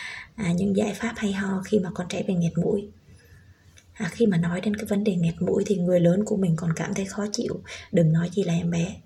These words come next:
Mà mình nghĩ rằng là bất kể một em bé nào thì cũng sẽ có những cái triệu chứng như thế này, à, khi mà em bé, à, trong cái quá trình mà em bé lớn lên, từ nhỏ đến lớn ha. Thì mình xin chia ra, à, hai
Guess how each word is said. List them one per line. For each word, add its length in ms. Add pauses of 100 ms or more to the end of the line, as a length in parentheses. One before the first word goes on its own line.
(500)
Mà 120
mình 220
nghĩ 160
rằng 280
là 280 (260)
bất 200
kể 120
một 200
em 180
bé 140
nào 380
thì 300
cũng 220
sẽ 240
có 200 (240)
những 160
cái 160
triệu 200
chứng 180
như 140
thế 100
này, 260 (380)
à, 160
khi 260
mà 380
em 160
bé, 280 (540)
à, 380 (420)
trong 140
cái 120
quá 180
trình 200
mà 60
em 140
bé 140
lớn 180
lên, 300
từ 80
nhỏ 240
đến 120
lớn 380
ha. 220 (600)
Thì 120
mình 220
xin 340
chia 200
ra, 380 (420)
à, 400
hai 240